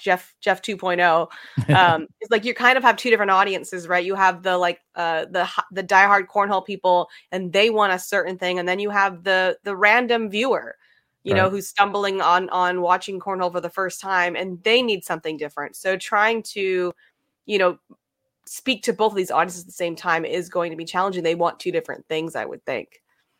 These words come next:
Speaker 2: Yeah. Yeah. I, I was, I've always said it. And I was like, "I'd love to do E S P N, but I think my strength is on the live stream where I can just kinda relax and,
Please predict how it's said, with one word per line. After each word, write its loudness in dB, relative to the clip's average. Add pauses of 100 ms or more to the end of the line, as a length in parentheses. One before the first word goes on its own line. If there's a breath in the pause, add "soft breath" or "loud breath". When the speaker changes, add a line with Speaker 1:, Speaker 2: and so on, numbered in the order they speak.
(800)
Speaker 2:
Yeah. 0 (100)
Yeah. 4
I, 2
I 6
was, 2
I've 2
always 2
said 0
it. 2
And -4
I 0
was -2
like, 0
"I'd 2
love 4
to 0
do 4
E 2
S 2
P -2
N, 2
but 0
I 0
think -4
my -2
strength -6
is -4
on -2
the -4
live 0
stream 0
where 0
I -2
can -4
just -8
kinda -2
relax -2
and, -4